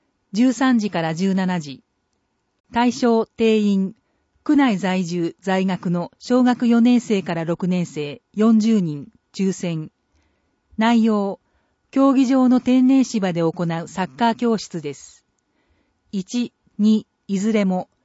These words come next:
場所、夢の島競技場、夢の島一の一の二。費用、無料。持ち物、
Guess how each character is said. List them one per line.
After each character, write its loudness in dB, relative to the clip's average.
場 -4
所、 -4
夢 6
の 6
島 0
競 0
技 0
場、 -2
夢 4
の 4
島 -4
一 -6
の 2
一 -8
の -4
二。 -12
費 0
用、 0
無 2
料。 -2
持 0
ち 2
物、 0